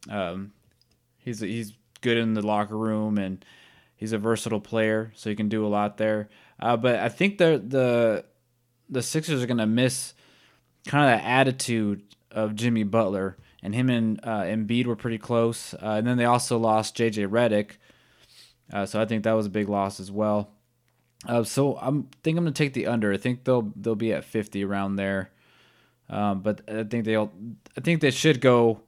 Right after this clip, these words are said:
further in the playoffs this year since, uh, Toronto lost Kawhi. And, uh, who else? Uh, the Houston Rockets, they're at fifty-three and a half. Now they got rid of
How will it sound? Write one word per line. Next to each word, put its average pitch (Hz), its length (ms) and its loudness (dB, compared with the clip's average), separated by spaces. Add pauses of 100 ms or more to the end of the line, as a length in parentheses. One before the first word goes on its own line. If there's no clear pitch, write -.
(240)
further 127 280 6
in 117 60 2
the 110 80 0
playoffs 117 400 2
this 104 200 -6
year 107 180 0
since, 104 580 -4
uh, 98 280 -2 (640)
Toronto 110 560 2
lost 98 320 0
Kawhi. 98 560 0 (600)
And, 101 560 -2
uh, 98 320 0 (140)
who 117 240 -4
else? 107 320 -2
Uh, 113 640 0
the 120 140 0
Houston 127 380 -4
Rockets, 127 540 2
they're 117 160 2
at 110 120 0
fifty-three 117 360 -4
and 113 80 -2
a 101 40 -2
half. 113 500 -2 (720)
Now 120 220 4
they 117 300 4
got 123 320 4
rid 135 120 4
of 131 160 -2